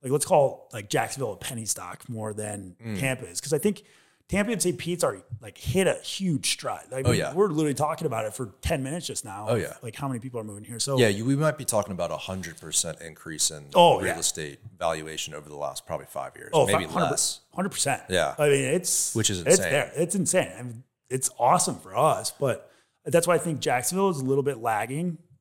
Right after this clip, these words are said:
Speaker 1: but I think it's gonna get there. In my opinion, I, like, I lived there. I was in there, like, there for three years, boots on the ground, working it too. And I really do think it'll get there, but it's more of a ten to fifteen year play. So back to your question is what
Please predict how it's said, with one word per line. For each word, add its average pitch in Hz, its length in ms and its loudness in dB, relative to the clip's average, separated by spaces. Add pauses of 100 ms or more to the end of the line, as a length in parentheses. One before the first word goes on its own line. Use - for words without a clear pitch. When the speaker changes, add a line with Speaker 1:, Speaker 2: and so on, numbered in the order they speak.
(120)
Speaker 1:
but 127 200 6
I 117 100 6
think 127 160 -6
it's 123 140 -6
gonna 120 140 -6
get 101 140 -10
there. 95 140 -12
In 101 60 -6
my 123 200 6
opinion, 127 320 -4
I, 110 140 -8 (240)
like, 123 220 -6
I 131 160 6
lived 147 220 2
there. 143 160 2
I 135 60 0
was 123 140 -2
in 123 280 -6
there, 127 200 -4 (100)
like, 117 140 -4 (320)
there 139 180 4
for 156 140 -8
three 139 300 -4
years, 123 340 -2
boots 139 380 0
on 156 100 6
the 143 80 -4
ground, 117 500 -8
working 139 360 2
it 113 180 -6
too. 127 380 -2
And 110 220 -6 (580)
I 127 120 10
really 180 240 8
do 151 180 -2
think 147 300 -4
it'll 117 240 -4 (100)
get - 300 -2
there, 110 200 -2
but 117 140 -8
it's 113 80 -10
more 165 140 -2
of 165 80 -4
a - 20 -8
ten 143 280 -10
to 135 40 -6
fifteen 127 340 -10
year 131 160 -8
play. 156 200 0
So 143 120 0
back 131 360 -4
to 147 80 -10
your 104 80 -10
question 127 360 -4
is 110 140 -8
what 117 300 -2